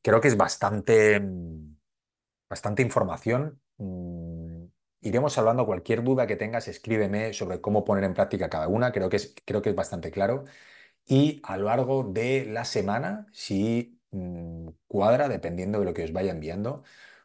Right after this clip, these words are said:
os envié, os enviaré tres autores, eh, uno es Patrick Lencioni, que yo os hablé de él, eh, pero otros dos autores, os he hablado de Bruce, eh, de Bruce Tuchman en la,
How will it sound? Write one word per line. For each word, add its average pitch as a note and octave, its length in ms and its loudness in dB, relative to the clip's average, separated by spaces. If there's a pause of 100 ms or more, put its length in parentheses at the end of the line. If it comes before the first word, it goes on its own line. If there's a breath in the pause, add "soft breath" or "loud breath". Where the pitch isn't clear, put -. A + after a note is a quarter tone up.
(140)
os - 200 -6
envié, G#2+ 640 2
os - 120 -8
enviaré G2+ 580 -2 (760)
tres C3+ 240 4
autores, C#3 720 2
eh, F2 220 -14
uno A2 140 -2
es A#2 80 -2
Patrick G2 280 0
Lencioni, A2 400 -2
que - 120 -6
yo F2+ 60 -6
os - 100 -6
hablé F#2+ 140 -4
de F#2+ 120 -2
él, D#3+ 180 -4 (640 soft breath)
eh, D2+ 640 -12 (160)
pero D#2+ 220 -8
otros D#2+ 320 -8
dos A#2 220 4
autores, A2+ 500 2
os - 100 -6
he A2 40 -2
hablado F#2 200 0
de F#2 80 0
Bruce, F#2 300 -2
eh, E2+ 320 -6
de E2 80 -8
Bruce F2+ 220 -4
Tuchman G2+ 640 2
en D#2+ 180 -12
la, D2+ 380 -10